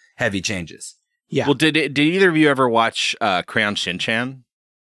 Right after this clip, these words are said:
Speaker 2: Uh, a little bit, but not enough to really consider
Speaker 3: Mm-hmm.
Speaker 2: myself somebody who watched it.
Speaker 3: Yeah, 'cause Shin-chan was on, uh, it was an Adult Swim show, right?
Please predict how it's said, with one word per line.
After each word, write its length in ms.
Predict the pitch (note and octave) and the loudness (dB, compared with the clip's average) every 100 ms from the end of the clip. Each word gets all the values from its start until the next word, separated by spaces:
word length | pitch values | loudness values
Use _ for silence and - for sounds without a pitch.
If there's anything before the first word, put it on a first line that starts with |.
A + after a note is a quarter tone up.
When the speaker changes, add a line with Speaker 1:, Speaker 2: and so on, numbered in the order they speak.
| _ _ | _ _
Speaker 2:
Uh, 220 | - C3+ C3 | -2 -2 0
a 80 | D#3+ | 0
little 400 | D#3 E3+ F3 C#3+ | 4 6 6 4
bit, 320 | A2 G2 A#2 | 0 -6 -4
but 140 | C3 | -2
not 200 | B2+ C#3+ | 0 0
enough 280 | D3 C#3+ C3+ | 2 0 -2
to 140 | - | -2
really 580 | B2+ B2 B2+ B2 A2+ A2 - _ _ _ _ _ _ _ | 0 2 2 0 0 -4 -12 _ _ _ _ _ _ _
consider 340 | - C#3+ D3+ C#3 | -2 0 2 2
Speaker 3:
Mm-hmm. 80 | |
Speaker 2:
myself 540 | B2+ A#2+ G#2+ A#2 G#2+ - | 2 0 0 0 -2 -10
somebody 400 | - C3 B2 A#2+ | -4 0 2 2
who 140 | A#2 | 0
watched 340 | A#2 G#2+ G2 - | 0 -2 -6 -12
it. 120 | - _ _ _ _ - | -16 _ _ _ _ -10
Speaker 3:
Yeah, 340 | G2+ G#2 E2 | -2 -2 -2
'cause 180 | - - | -4 -6
Shin-chan 480 | - D#3+ - C3+ G#2 | -4 -2 -2 -2 -2
was 160 | F#2+ | -2
on, 440 | F2+ F2 F2 E2+ E2+ | -2 -2 -2 -4 -8
uh, 580 | - E2+ E2 D#2 D2 C#2 | -4 -2 -2 -2 -4 -8
it 420 | - _ _ _ D3 | -12 _ _ _ -6
was 100 | C#3 | -2
an 60 | |
Adult 240 | A2+ C#3 - | 0 0 0
Swim 240 | C#3+ D3+ | -2 -2
show, 260 | - D#2+ E2 | -2 -6 -6
right? 320 | D#2+ A2 | -2 -2